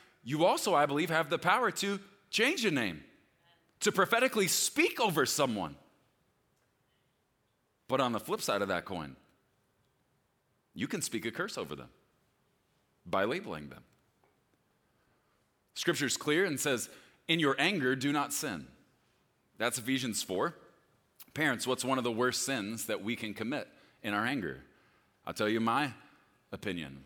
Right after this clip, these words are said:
One of the worst sins is calling your child something their father, heavenly father, would never call them. It's one of the worst sins, in my opinion,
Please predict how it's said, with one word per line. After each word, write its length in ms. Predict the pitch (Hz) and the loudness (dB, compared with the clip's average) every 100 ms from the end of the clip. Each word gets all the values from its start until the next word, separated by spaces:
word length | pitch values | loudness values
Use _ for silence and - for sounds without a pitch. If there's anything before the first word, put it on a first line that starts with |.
| - | -12
One 120 | 101 | -6
of 40 | 110 | -2
the 80 | |
worst 340 | 107 127 175 - | 2 2 2 -2
sins 460 | 85 80 127 - - _ _ _ | -4 -6 -12 -16 -20 _ _ _
is 180 | 98 - | -6 -6
calling 720 | - - 160 175 117 92 104 | -10 -4 0 2 2 -2 0
your 240 | 110 165 | 2 2
child 400 | 160 87 87 95 | 2 0 0 0
something 540 | - 107 104 110 104 | -4 -6 -4 -6 -4
their 280 | 98 135 120 | 0 2 2
father, 560 | 101 160 175 104 92 120 | 0 2 2 2 -2 -2
heavenly 520 | - 160 139 101 87 | -2 -2 -2 -4 -6
father, 520 | - 76 73 87 113 - - | -4 -4 -2 -4 -6 -10 -12
would 140 | - 113 | -6 -4
never 200 | 120 131 | -2 -2
call 220 | 151 143 | 0 0
them. 260 | 78 67 - _ _ _ _ _ _ _ _ _ _ _ _ _ _ _ _ _ | -2 -10 -16 _ _ _ _ _ _ _ _ _ _ _ _ _ _ _ _ _
It's 120 | - 123 | -6 -2
one 100 | 127 | 2
of 60 | |
the 80 | 110 | 0
worst 420 | 98 120 170 - | 2 2 2 2
sins, 260 | 156 143 117 | 0 -2 -2
in 100 | 104 | 0
my 140 | 120 | 0
opinion, 480 | 139 170 143 101 101 | -2 -2 -2 -4 -6